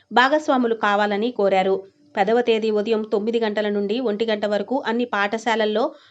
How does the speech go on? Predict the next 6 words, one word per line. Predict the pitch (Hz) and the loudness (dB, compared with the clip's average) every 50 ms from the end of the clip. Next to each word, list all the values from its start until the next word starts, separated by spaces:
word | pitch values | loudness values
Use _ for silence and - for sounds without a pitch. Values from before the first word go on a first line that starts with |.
| _ - | _ -2
మెగా | 247 254 269 262 311 320 | 2 2 4 4 4 0
పేరెంట్స్ | 311 311 311 233 226 247 269 269 269 262 - 202 - | 0 2 2 4 4 4 2 0 -2 -6 -8 -12 -8
టీచర్స్ | 226 226 233 - 262 247 - - 220 | -6 -6 -4 -2 -4 -4 -2 -2 -4
మీట్ | 214 220 247 285 277 285 | -2 0 -2 -2 -2 -2
నిర్వహించాలని | 262 226 202 196 214 220 220 202 202 202 202 196 196 196 220 262 | -2 -2 -2 -2 -2 -2 -2 -4 -2 -2 -2 0 0 0 -2 -4
సూచించారు. | 262 - 185 185 - 190 185 180 190 180 180 180 180 185 | -4 -4 -6 -4 -4 -6 -4 -2 0 0 0 0 -2 -4